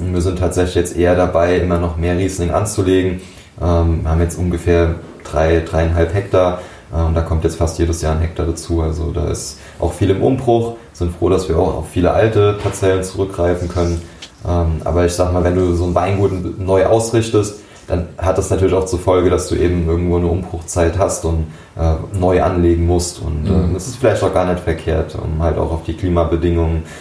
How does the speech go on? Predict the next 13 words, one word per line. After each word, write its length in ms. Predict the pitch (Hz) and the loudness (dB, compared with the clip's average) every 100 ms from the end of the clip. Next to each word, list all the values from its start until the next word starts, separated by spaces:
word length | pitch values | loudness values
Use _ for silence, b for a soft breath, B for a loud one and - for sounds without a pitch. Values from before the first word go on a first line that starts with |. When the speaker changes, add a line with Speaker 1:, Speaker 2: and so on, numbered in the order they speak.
| B | B
Speaker 1:
mit 100 | 92 | -2
Unterlagen, 600 | 90 87 90 85 85 85 | 0 2 2 4 4 2
mit 140 | 90 90 | 0 -2
Klonen 340 | 90 87 87 | 0 2 2
und 100 | 85 | 2
so 140 | 80 82 | 0 2
weiter 140 | 117 | 2
Speaker 2:
Ja. 120 | - 78 | 2 0
Speaker 1:
eingehen 380 | 80 80 80 | 0 0 -2
zu 140 | - - | -4 -6
können. 340 | 87 80 78 78 B B B | -2 0 -2 -6 B B B
Ähm, 400 | 82 78 76 78 76 - - | -4 -2 -2 -6 -8 -18 -18
ja, 80 | - | -10